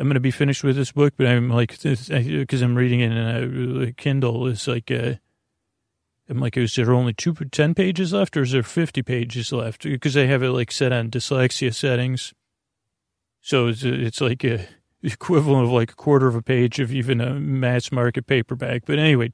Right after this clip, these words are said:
a little T M I, but just, like, that's what my bedtime routine is. And if the podcast could be part of that for you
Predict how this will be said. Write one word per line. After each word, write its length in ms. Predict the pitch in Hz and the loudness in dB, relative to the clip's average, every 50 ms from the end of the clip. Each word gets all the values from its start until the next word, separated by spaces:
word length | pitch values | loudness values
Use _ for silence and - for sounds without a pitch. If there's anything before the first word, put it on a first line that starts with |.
| - - - | -8 -10 -6
a 60 | 156 | -4
little 260 | 160 190 240 214 147 | -2 0 0 -2 -2
T 240 | - - 160 139 120 | -2 0 0 0 2
M 140 | 117 113 123 | 0 -2 -4
I, 180 | 120 127 131 131 | -4 -4 -4 -2
but 200 | 131 139 135 131 | 0 0 -2 0
just, 240 | - 180 165 - | -4 -6 -4 -4
like, 200 | 156 147 147 131 | -4 -4 -4 -2
that's 280 | - 151 160 160 - - | 0 0 0 0 0 -2
what 100 | 170 156 | -2 0
my 220 | 143 135 135 139 | 0 2 2 2
bedtime 500 | 139 139 127 120 - - 135 127 127 123 | 4 2 2 0 0 -2 -2 -2 -2 -4
routine 400 | 123 120 - - - 135 123 123 | -6 -8 -6 -6 -4 -4 -4 -4
is. 420 | 120 123 120 120 117 120 - - - - _ _ _ _ _ _ _ _ _ _ _ _ _ _ _ _ _ _ _ - | -6 -8 -8 -10 -10 -10 -12 -14 -16 -20 _ _ _ _ _ _ _ _ _ _ _ _ _ _ _ _ _ _ _ -6
And 80 | 156 | -6
if 120 | 160 147 - | -4 -2 -4
the 80 | 160 | -4
podcast 520 | - - 165 180 180 - - 196 175 - - | -2 0 0 0 0 0 0 0 0 0 -2
could 120 | - 135 | -4 -4
be 80 | 127 117 | -4 -6
part 260 | - - 135 127 131 | -4 -2 0 2 2
of 80 | 131 | 2
that 220 | 120 127 127 127 120 | 2 2 2 2 0
for 160 | - - 127 | -2 -4 -2
you 480 | 120 123 123 123 123 120 123 127 120 | -2 -2 -2 0 0 0 0 -2 -4